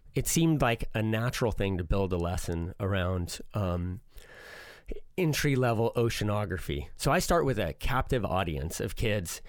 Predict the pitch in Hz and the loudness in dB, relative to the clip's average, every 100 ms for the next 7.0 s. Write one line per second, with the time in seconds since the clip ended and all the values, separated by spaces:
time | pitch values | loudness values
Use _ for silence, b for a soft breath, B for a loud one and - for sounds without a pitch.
0 | B - 117 135 131 120 - 135 - - | B -2 2 2 2 0 -2 -2 -4 -6
1 | - - 107 95 92 92 92 - 151 127 | -10 -6 0 2 2 0 -4 0 2 4
2 | 107 107 - 151 160 - B B B B | 2 2 0 0 0 -4 B B B B
3 | B - - - 120 107 - 120 101 - | B -18 -16 -4 0 0 0 0 0 -2
4 | - - - - - - - 120 120 117 | -6 -12 -20 -20 -14 -2 2 4 4 4
5 | 113 113 - 123 117 117 107 104 101 101 | 4 2 2 2 4 4 4 4 4 2
6 | 95 - 131 123 110 - 107 107 104 | -2 -2 0 2 0 0 0 2 0